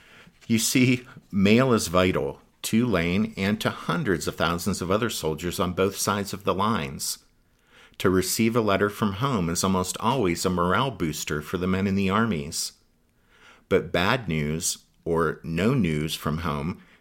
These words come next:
can cause worry and stress, especially for Confederate soldiers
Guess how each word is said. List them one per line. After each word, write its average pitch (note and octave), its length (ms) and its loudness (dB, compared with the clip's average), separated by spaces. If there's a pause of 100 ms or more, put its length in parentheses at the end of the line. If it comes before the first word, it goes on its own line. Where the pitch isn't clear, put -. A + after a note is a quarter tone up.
can G#2+ 140 -4
cause A#2 400 0
worry F#2+ 420 0
and E2+ 120 -4
stress, - 600 -2 (460)
especially - 540 0
for - 180 -2
Confederate F#2 500 0
soldiers D#2 720 -2